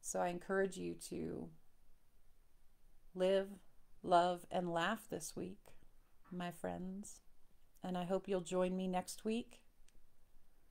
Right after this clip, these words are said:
It's a beautiful beginning to a brand new week. The sky is the limit. Beyond the sky is the limit. There is no limit. Bring more joy.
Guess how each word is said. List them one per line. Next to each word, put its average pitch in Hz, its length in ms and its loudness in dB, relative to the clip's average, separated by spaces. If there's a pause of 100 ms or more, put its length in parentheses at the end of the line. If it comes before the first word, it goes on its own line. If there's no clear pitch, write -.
(1160)
It's - 200 -4
a 185 40 -4
beautiful 202 600 4
beginning 202 640 4 (1000)
to 196 160 4
a 175 60 4
brand 170 400 8
new 196 140 4
week. 196 420 2 (1300)
The 196 60 0
sky 196 480 8
is 196 180 6
the 185 120 2
limit. 185 400 2 (320)
Beyond 185 520 12
the 190 100 6
sky 185 380 8
is 185 140 2
the 180 120 6
limit. 190 320 2
There 165 160 10
is 190 220 8
no 202 200 8
limit. 196 320 2 (1400)
Bring 214 320 8
more 208 320 8
joy. 190 580 4